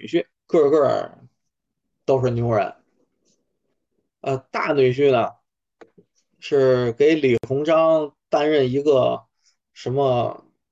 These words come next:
军事基地工程师的德国人。二女婿呢，是美丰银行的经理。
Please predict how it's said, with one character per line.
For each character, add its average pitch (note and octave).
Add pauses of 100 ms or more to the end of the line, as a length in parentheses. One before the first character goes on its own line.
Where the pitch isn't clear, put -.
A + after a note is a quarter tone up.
(560)
军 F3
事 C3
基 E3
地 C#3+
工 D#3+
程 C#3+
师 G3+
的 - (1500)
德 C#3
国 D#3
人。 - (1160)
二 G3+
女 A#2+
婿 B2+
呢， G#2+
是 A#2
美 A#2
丰 D#3
银 D3
行 C3+
的 C3
经 D#3+
理。 -